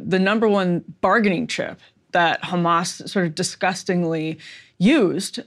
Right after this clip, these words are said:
uh, during its invasion, its incursion on October seventh, was the hostages.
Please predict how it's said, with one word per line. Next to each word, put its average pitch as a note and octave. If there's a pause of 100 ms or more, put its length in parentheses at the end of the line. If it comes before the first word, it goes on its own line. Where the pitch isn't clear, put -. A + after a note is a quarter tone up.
uh, D#3+
during F3+
its -
invasion, F3
its D#3
incursion F3+
on D#3+
October E3
seventh, E3+
was E3
the F3+
hostages. G3